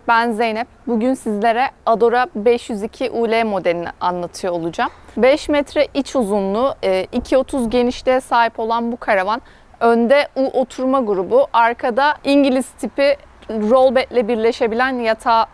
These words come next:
sahip olan bir karavan. Toplam izin verilen ağırlığı bin yedi yüz kilogram, fabrika opsiyonları ile birlikte boş ağırlığı bin dört yüz kilogramlara tekabül ediyor. Yani bu noktada size, e, yaklaşık olarak bin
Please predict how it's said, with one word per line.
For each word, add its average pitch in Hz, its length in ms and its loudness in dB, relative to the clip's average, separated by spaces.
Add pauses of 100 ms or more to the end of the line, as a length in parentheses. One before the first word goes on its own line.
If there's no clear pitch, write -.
sahip 170 440 -4
olan 170 260 -6
bir 160 60 -12
karavan. 180 420 -4 (460)
Toplam 294 380 2 (100)
izin 269 300 4
verilen 285 340 6
ağırlığı 262 560 4 (460)
bin 214 160 -2
yedi 247 320 2
yüz 277 200 -4
kilogram, 262 580 0 (200)
fabrika 240 440 0
opsiyonları 269 680 0
ile 285 240 2
birlikte 196 460 -2
boş 262 320 2
ağırlığı 226 540 0 (560)
bin 233 260 2
dört 269 240 2
yüz - 140 -8
kilogramlara 185 680 0
tekabül 185 540 -2
ediyor. 196 280 -4
Yani 233 440 -2
bu 277 80 2
noktada 220 480 0
size, 233 480 -2
e, 202 140 0
yaklaşık 208 760 -2
olarak 226 460 0
bin 233 120 -6